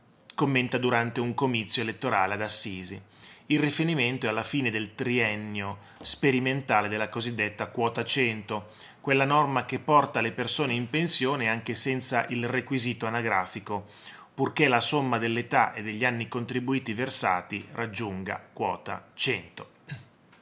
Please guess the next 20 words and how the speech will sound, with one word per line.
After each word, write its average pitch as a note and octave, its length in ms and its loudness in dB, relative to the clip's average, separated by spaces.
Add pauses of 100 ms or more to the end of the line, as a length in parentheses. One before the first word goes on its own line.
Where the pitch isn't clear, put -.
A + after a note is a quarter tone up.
(2750)
E - 100 0
così A3 500 4 (140)
il C3 180 0
leader C#3 240 6
della B2+ 220 4
Lega A2+ 400 4
a A2+ 80 4
Chianciano E3 600 2
Terme F#3+ 440 4
parla C#3 420 4
ancora F3+ 560 2
di C3 120 -2
queste C#3 360 -2
cavolo G#2+ 480 4
di G#2+ 120 -6
barricate. G2+ 1120 -2 (680)
Saranno D3+ 480 4
metaforiche, C3 920 4
ma, B2 260 0
eh, - 440 -20